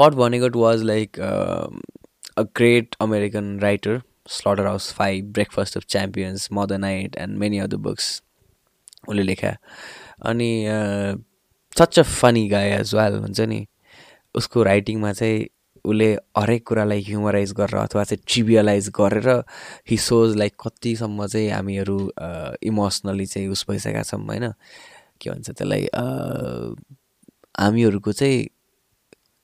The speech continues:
हिंसालाई, त्यसपछि गएर मृत्युलाई, त्यसपछि गएर हत्यालाई कति सामान्य रूपले लिने भइसक्यो भन्ने तरिकाले के उसले चाहिँ कति ट्रिभियलाइज गरेर देखाइदिएर हुन्छ, just to show that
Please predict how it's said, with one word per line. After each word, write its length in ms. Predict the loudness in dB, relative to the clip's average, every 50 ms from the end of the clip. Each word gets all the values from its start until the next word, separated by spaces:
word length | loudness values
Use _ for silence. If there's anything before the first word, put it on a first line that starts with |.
| _ _ -14 _
हिंसालाई, 640 | -4 -4 -2 -2 2 2 4 4 4 4 2 0 0
त्यसपछि 420 | -2 -4 -4 -4 -8 -8 -6 -2
गएर 280 | 0 0 2 2 0 -2
मृत्युलाई, 600 | -2 -2 -4 -4 -6 _ -6 -4 -2 -2 -2 -4
त्यसपछि 460 | -4 -8 -10 -10 -10 -12 -12 -12 -14 _ -6
गएर 140 | -4 -4 -2
हत्यालाई 680 | -2 -2 -4 -4 _ -2 -2 -2 0 -2 -4 -4 -6 -10 _ -20 -20 -20 -20 -20 -20 _ _ _ _ _ _ _ _ _ _ _ _ _ _ _
कति 180 | -4 -4 -2 -2
सामान्य 360 | -2 -2 0 0 0 -2 -2
रूपले 200 | -2 -2 -2 -4
लिने 220 | -2 -4 -4 -4
भइसक्यो 420 | -2 -2 -4 -2 -4 -4 -4 -4 -4
भन्ने 220 | -4 -6 -6 -6
तरिकाले 520 | -4 -4 -4 -4 -2 -4 -4 -2 -2 -2
के 160 | 0 0 0 0
उसले 180 | 0 -2 -4
चाहिँ 200 | -4 -4 -8 -6 -4
कति 260 | -6 -6 -4 -8 -8
ट्रिभियलाइज 520 | _ -2 -2 0 0 2 0 0 -2 -2
गरेर 200 | -4 -4 -4 -4
देखाइदिएर 420 | -4 -4 -6 -6 -6 -6 -4 -4 -4
हुन्छ, 260 | -4 -6 -8 -10 -8
just 300 | -4 -4 -4 -4 -4 -6
to 40 | -8
show 340 | -4 -2 -2 -2 -2 -2
that 140 | -2 -4 -4